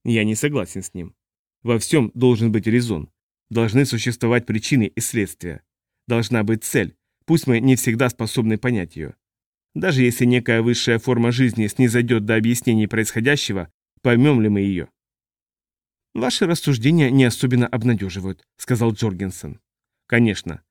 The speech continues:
но мне кажется, не все потеряно. У нас еще есть шанс». «Существуют тайны»,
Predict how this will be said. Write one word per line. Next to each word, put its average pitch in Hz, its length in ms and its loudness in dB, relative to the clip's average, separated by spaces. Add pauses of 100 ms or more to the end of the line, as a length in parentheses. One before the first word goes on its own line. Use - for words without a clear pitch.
(140)
но 120 120 0
мне 110 160 2
кажется, 113 440 -2
не 110 100 0
все 139 200 -2
потеряно. 90 560 -8 (260)
У 120 80 -2
нас 113 200 0
еще 120 200 -2
есть 110 240 0
шанс». - 380 -8 (800)
«Существуют 202 800 0
тайны», 113 400 0